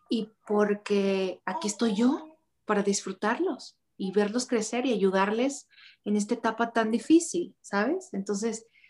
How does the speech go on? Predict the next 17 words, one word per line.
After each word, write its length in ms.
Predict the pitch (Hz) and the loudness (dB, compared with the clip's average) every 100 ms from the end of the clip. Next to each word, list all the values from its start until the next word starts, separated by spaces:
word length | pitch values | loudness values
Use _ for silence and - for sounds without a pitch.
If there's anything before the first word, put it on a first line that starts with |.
| - - - | -20 -20 -10
luego 240 | 208 214 247 | -4 6 6
veo, 220 | 226 226 | 8 6
digo, 360 | 220 208 196 - _ | 4 2 -2 -8 _
"Ay, 260 | 214 214 208 208 - - - | -12 -10 -8 -10 -10 -16 -12
¿y 80 | |
si, 220 | - 247 220 | -8 -8 -6
y 80 | 247 | -8
si 180 | - | -4
me 160 | 240 240 | -2 -2
quedo 300 | - 247 262 | -2 -2 -2
todavía 260 | - 285 294 | 0 0 0
un 140 | 302 | 0
mes 180 | 302 294 | 0 0
más 340 | 262 254 - - | 0 -2 -2 -4
o 100 | 262 | 0
dos 220 | 262 277 | 2 2
meses 320 | 302 320 330 | 2 2 2